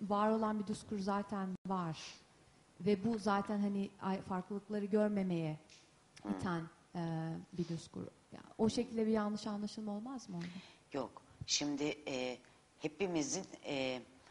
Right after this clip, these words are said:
Speaker 2: yani farklı grupların haklarının ve eşitliklerinin tanınacağı bir üst kimlikten bahsediliyor. O yüzden Türkiye'lilikten. Şimdi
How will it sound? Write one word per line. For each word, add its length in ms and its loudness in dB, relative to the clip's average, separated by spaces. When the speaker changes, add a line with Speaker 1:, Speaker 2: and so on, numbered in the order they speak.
Speaker 2:
yani 320 6
farklı 440 4
grupların 680 0
haklarının 960 2
ve 80 4
eşitliklerinin 840 0
tanınacağı 720 2
bir 80 -2
üst 280 -4
kimlikten 520 0
bahsediliyor. 500 0
O 40 4
yüzden 280 0
Türkiye'lilikten. 680 -2
Şimdi 360 -2